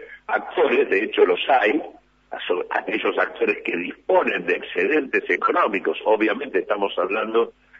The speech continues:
de una minoría de la población, porque ciertamente en un país donde prácticamente la mitad está en situación de pobreza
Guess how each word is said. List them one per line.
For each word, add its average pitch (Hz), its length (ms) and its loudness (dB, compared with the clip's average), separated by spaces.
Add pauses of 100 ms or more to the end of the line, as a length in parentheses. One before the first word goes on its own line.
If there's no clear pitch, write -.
(120)
de 85 140 4
una 127 260 0
minoría 90 640 2
de 82 100 0
la 82 80 -2
población, 127 640 4
porque 80 480 0 (320)
ciertamente 90 760 2
en 95 120 -2
un 92 140 -8
país 95 260 0
donde 87 340 2 (100)
prácticamente 92 680 -2
la 90 100 2
mitad 92 320 0
está - 200 -2
en 95 100 0
situación 95 480 -2
de 101 100 -6
pobreza - 640 0